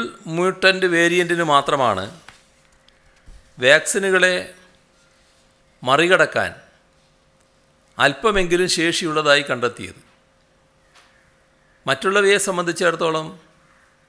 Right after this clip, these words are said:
വാക്സിനുകൾ ഫലപ്രദമാണ്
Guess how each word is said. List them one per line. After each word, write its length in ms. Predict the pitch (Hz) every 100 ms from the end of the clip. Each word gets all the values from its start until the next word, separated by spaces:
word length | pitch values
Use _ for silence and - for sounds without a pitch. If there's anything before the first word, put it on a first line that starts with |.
| _ _ _ _ _ _ _ _ _
വാക്സിനുകൾ 580 | 123 143 - 165 165 156 196 170 _ _ _ _ _ _ _ _ _ _ _ _ _ _ -
ഫലപ്രദമാണ് 720 | - 156 - 175 156 113 87